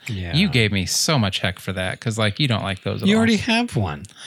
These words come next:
Speaker 2: I know, but I can't find them anywhere. I've only seen two of them for sale, and I bought both of them. The first one was because I didn't know what it would fly like, and I kinda like yaks, obviously. And it flies so well. It's just a fun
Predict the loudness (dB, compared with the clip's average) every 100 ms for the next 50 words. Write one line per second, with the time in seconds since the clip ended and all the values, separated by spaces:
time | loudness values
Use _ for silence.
0 | -16 -8 -2 2 4 2 2 0 0 -2
1 | -2 0 2 2 2 0 -2 -4 0 2
2 | 4 2 4 4 4 2 2 2 2 0
3 | -2 0 2 2 0 -4 0 0 2 2
4 | 0 -4 -8 -10 -12 _ _ _ _ _
5 | _ -2 2 4 2 2 2 2 2 2
6 | 2 0 -6 -10 -2 0 2 2 2 2
7 | 2 2 0 -4 0 0 0 -2 -2 -4
8 | -2 -2 -2 -4 -4 -4 -4 -4 -8 -6
9 | -6 -4 -4 -4 -4 -8 -14 -14 -14 -20
10 | _ _ _ -2 2 2 2 2 2 2
11 | 2 2 2 0 0 0 0 2 0 0
12 | -4 0 2 4 4 4 2